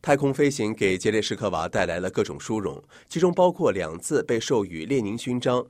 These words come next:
以及联合国和平金质奖章，世界上十几个城市授予她荣誉市民，月球背面的一个环形山以她的名字命名，就连她的婚礼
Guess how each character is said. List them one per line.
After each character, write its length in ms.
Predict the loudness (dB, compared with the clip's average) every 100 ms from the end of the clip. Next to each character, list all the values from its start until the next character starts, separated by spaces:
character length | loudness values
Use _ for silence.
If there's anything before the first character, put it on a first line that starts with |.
| -12
以 120 | -12 -2
及 100 | 0
联 140 | 0
合 120 | -2
国 220 | -2 -2
和 260 | -2 0 -2
平 240 | -2 -6
金 160 | -4 -4
质 140 | -4
奖 180 | -6 -8 -8
章， 260 | -4 -4 -4 _ _ _
世 160 | -2
界 140 | 2 2
上 240 | 2 0
十 180 | 0 -2
几 120 | -2
个 100 | -4
城 240 | -6 -8
市 220 | -6 -6 -4
授 220 | -2 -4
予 80 | -4
她 180 | -6 -4
荣 220 | -2 -2
誉 100 | -4
市 180 | -4 -6
民， 220 | -6 -12 _ _ -20 -20
月 180 | 2 2
球 180 | 4 0
背 220 | 2 0
面 240 | 2 0 0
的 100 | -4
一 120 | -4
个 200 | -4 -4
环 240 | -2 -4
形 160 | -2 -6
山 240 | -2 -4 -4
以 140 | -12
她 180 | -8 -6
的 220 | -4 -4
名 160 | -6 -10
字 120 | -6
命 160 | -4 -4
名， 220 | -8 -14 _ _ -18
就 140 | 0 2
连 140 | 2
她 120 | 0
的 80 | -4
婚 280 | -2 -2 0
礼 240 | -2 -6